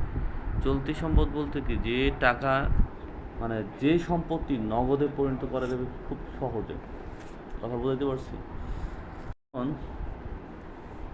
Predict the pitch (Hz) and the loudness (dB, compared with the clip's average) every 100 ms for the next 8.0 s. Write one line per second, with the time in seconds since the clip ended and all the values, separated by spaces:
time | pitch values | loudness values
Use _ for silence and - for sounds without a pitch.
0 | - - - - 131 143 143 139 147 113 | -8 -8 -6 -6 -2 0 0 0 0 0
1 | - - - - - - 330 - - - | -2 -6 -2 4 4 4 2 2 -2 -8
2 | - - 139 160 156 147 143 139 139 135 | -8 -4 -4 2 4 4 2 0 0 2
3 | 135 120 123 120 117 120 110 98 95 - | 0 0 0 0 0 0 0 0 -4 -6
4 | - - - - - - - 127 135 127 | -10 -10 -10 -10 -10 -10 -4 2 2 2
5 | 135 127 123 - 110 107 110 123 135 147 | -2 -2 -4 -4 -4 -2 0 0 0 -2
6 | 117 135 117 110 117 123 127 139 120 120 | 0 2 2 0 -2 -2 -2 -2 -2 0
7 | 110 107 104 - - - - - - - | 0 -2 -4 -12 -10 -10 -10 -8 -8 -4